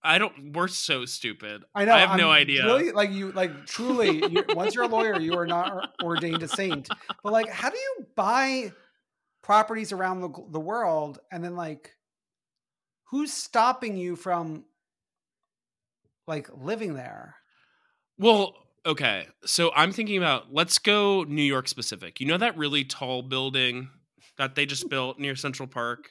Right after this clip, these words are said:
Speaker 1: The
Speaker 2: Okay.
Speaker 1: really tall one?
Speaker 2: <laughs> Yeah.
Speaker 1: I feel like I read somewhere that a lot of people from, like, different countries were
Speaker 2: Yeah.
Speaker 1: buying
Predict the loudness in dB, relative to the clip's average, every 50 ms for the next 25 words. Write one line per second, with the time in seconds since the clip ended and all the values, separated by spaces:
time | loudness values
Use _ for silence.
0 | _ _ -6 -4 -2 0 2 4 4 4 2 2 0 -2 -2 -2 -2 -2 -2 -4
1 | -4 -6 -12 -14 -12 -8 -4 -4 -4 -4 -4 -8 -14 _ _ _ _ -20 -18 -18
2 | -6 -4 -2 -2 0 0 0 0 0 2 2 2 0 2 2 0 0 -2 -4 -4
3 | -2 -4 -4 -4 -4 -6 -4 -4 -4 -6 -6 -6 -8 -10 -10 -10 -12 -12 -12 -10
4 | -10 -8 -10 -10 -12 -12 -12 -14 -10 -8 -8 -8 -6 -8 -8 -8 -8 -4 0 0
5 | 2 2 2 0 0 0 0 -2 -4